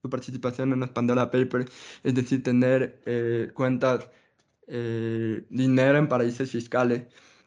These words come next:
Entonces, yo tengo una, aquí una pregunta que es un poco filosófica, de cierta forma. ¿Está mal tener tu dinero en un paraíso fiscal? ¿Está mal que tu gobernante tenga tu dinero en paraísos fiscales?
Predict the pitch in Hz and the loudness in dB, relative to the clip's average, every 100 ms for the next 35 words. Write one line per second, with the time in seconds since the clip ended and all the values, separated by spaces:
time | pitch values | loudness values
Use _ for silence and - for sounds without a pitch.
0 | - 156 190 202 208 165 233 240 240 247 | -2 2 4 4 2 4 4 6 4 6
1 | 220 - 196 196 180 165 175 190 185 175 | 4 2 0 -2 0 -2 -2 -2 -2 -2
2 | 175 175 180 165 143 139 131 185 185 147 | 0 -2 -2 -4 -2 -2 2 2 2 -2
3 | 135 131 156 151 139 - 143 135 123 - | -2 -2 -4 -4 -4 -2 0 0 -2 -10
4 | - 170 170 233 220 202 196 190 180 196 | -12 -10 0 2 6 4 4 2 2 0
5 | 175 139 143 151 160 160 151 135 135 151 | 0 2 2 2 0 0 0 2 0 -2
6 | 143 123 - 147 151 151 165 165 160 175 | -8 -8 -2 0 0 -2 -6 -4 -6 -6
7 | - 135 131 120 120 120 135 139 147 135 | -6 -2 -2 -2 -4 -4 -4 -6 -6 -2
8 | 135 135 123 120 120 123 135 139 - 127 | -2 -4 -4 -2 0 0 0 0 -2 -4
9 | 117 110 117 131 131 127 120 - 104 135 | -4 -4 -4 -4 -6 -8 -10 -4 0 2
10 | 139 | 0